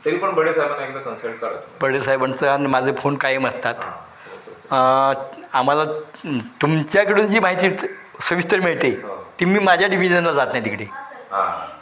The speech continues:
Speaker 2: तिकडे मुलला आहे.
Speaker 1: तुम्ही कुठे होता?
Speaker 2: पारगड आमचं गाव.
Speaker 1: नाही, नाही, का, कुठे फॉरेस्टला होता का?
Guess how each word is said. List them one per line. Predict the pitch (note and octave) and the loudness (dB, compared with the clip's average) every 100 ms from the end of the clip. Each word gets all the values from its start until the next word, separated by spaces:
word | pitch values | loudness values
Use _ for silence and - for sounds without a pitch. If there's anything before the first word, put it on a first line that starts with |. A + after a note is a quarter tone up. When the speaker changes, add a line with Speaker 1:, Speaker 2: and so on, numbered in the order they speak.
| - - - - | -20 -20 -20 -4
Speaker 2:
तिकडे | D#3 F3+ | 0 2
मुलला | F#3 F#3+ E3+ | 2 4 2
आहे. | B2+ G2+ - - - - - | 2 -2 -6 -12 -20 -20 -18
Speaker 1:
तुम्ही | B2 C#3 | -10 -6
कुठे | B2+ A#2 | -2 -2
होता? | G2 F#2+ - - - | -2 -4 -8 -16 -2
Speaker 2:
पारगड | F3 F3 F#3+ D3 C3+ | 2 4 2 2 0
आमचं | C3 B2+ | 0 0
गाव. | A2+ A2 - - | 0 0 -2 -6
Speaker 1:
नाही, | C3 | -4
नाही, | B2 | -4
का, | G#2+ G2+ G2 | -6 -8 -8
कुठे | F#2+ G#2 G#2 | -10 -10 -4
फॉरेस्टला | A#2 A#2 B2 | -4 -2 -2
होता | G2 | -2
का? | - | -6